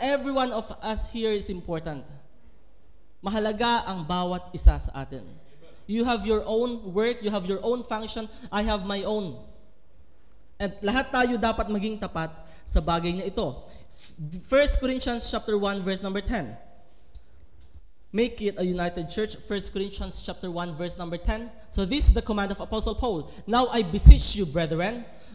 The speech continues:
by the name of our Lord Jesus Christ, that ye all speak the same thing, and that there be no divisions among you, but that ye be perfectly joined together in the same mind and the same judgment." Kaya nga, kung magkakaiba tayo ng kaisipan,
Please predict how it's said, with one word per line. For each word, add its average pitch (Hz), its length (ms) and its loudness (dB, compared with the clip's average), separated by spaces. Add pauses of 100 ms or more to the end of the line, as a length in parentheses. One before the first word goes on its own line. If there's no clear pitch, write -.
by 190 240 0
the 208 80 0
name 262 400 2
of 214 80 -6
our 214 140 0
Lord 208 460 2
Jesus 214 280 -4
Christ, 185 440 -2
that - 200 -6
ye 196 280 -4
all 202 200 -2
speak - 460 -6
the 156 100 0
same 214 320 8
thing, 302 380 -2 (540)
and 220 200 -4
that 233 280 -4
there 233 200 2
be 214 220 -2
no 214 180 2
divisions 196 720 -2
among 175 300 0
you, 254 240 -2 (480)
but 208 260 0
that 220 160 -2
ye 208 160 -4
be 196 80 -2
perfectly 247 720 0
joined 277 480 6
together 202 580 0
in 202 220 -6
the 175 100 8
same 233 300 10
mind 190 400 -2
and 180 80 -4
the 170 100 -4
same 202 400 -4 (460)
judgment." 151 480 -8 (160)
Kaya 311 320 2
nga, 285 160 0
kung 277 160 -2
magkakaiba 269 480 -2
tayo 285 240 0
ng 277 160 -4
kaisipan, 190 720 4